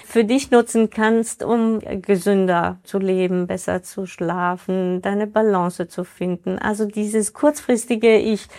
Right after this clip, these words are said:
gebe dir jetzt ein Produkt und ich mache damit Umsatz versus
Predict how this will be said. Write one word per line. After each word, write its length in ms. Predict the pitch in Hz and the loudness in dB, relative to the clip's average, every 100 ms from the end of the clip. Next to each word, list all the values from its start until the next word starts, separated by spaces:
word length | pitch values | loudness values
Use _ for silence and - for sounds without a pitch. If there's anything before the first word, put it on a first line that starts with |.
| - - - | -20 -20 -4
gebe 160 | 247 | 2
dir 140 | 240 214 | 8 8
jetzt 160 | 202 | 8
ein 120 | 202 | 0
Produkt 540 | 196 196 196 254 277 - | 2 0 4 4 4 0
und 340 | 226 220 214 | 2 2 0
ich 160 | 208 - | -4 -2
mache 400 | 202 196 202 196 190 | -4 -2 -2 -2 -2
damit 340 | 190 196 185 | 0 0 -2
Umsatz 800 | - 240 277 254 214 226 262 - _ - - | -2 0 0 0 2 2 0 -10 _ -20 -8
versus 760 | 196 196 196 202 214 226 226 | 0 4 4 4 2 2 0